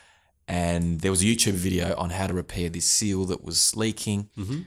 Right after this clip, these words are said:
Speaker 1: And I did it all myself, and it was incredible, but it was the difference between throwing that washing machine out and buying a new one
Speaker 2: Yep.
Speaker 1: or fixing the old one, which was a minor job in the end.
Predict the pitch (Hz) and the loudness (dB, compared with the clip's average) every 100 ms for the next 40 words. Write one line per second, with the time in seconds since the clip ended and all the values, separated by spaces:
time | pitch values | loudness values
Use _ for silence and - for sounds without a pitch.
0 | _ _ _ - 131 135 147 139 180 196 | _ _ _ 0 0 4 2 4 4 6
1 | 156 117 - 147 120 104 113 113 170 107 | 6 4 4 2 0 0 -2 2 2 4
2 | 107 120 120 123 123 151 180 131 127 117 | 2 2 0 -2 -2 0 -2 -2 0 0
3 | - 170 180 98 123 - 101 - 95 90 | 2 2 2 2 2 2 0 0 -2 -2
4 | 95 98 95 98 135 156 101 - - - | -2 -2 -2 -2 -2 -2 -2 -4 -10 -12
5 | - - 117 - 117 107 101 113 107 92 | -10 -2 -2 -2 -4 -2 0 2 2 0
6 | 98 - - 104 98 101 101 107 - - | 0 -4 -6 -4 0 0 0 -2 -4 -4
7 | - - - - - | -4 -8 -10 -12 -14